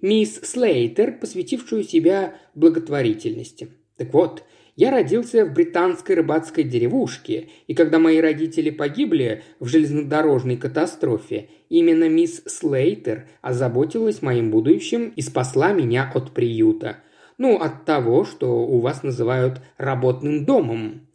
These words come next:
Под ее опекой находилось тогда около двадцати детей, мальчиков и девочек.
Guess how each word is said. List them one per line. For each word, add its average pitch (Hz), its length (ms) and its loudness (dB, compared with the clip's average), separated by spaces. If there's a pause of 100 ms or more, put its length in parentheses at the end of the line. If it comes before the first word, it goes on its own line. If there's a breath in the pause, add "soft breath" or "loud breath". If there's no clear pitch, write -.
(200 loud breath)
Под 165 160 -2
ее 196 220 2
опекой 240 440 0
находилось 165 640 2
тогда 135 480 -4
около 135 560 -2
двадцати 160 600 0
детей, 156 880 0
мальчиков 135 560 -4
и 160 60 0
девочек. 110 600 -2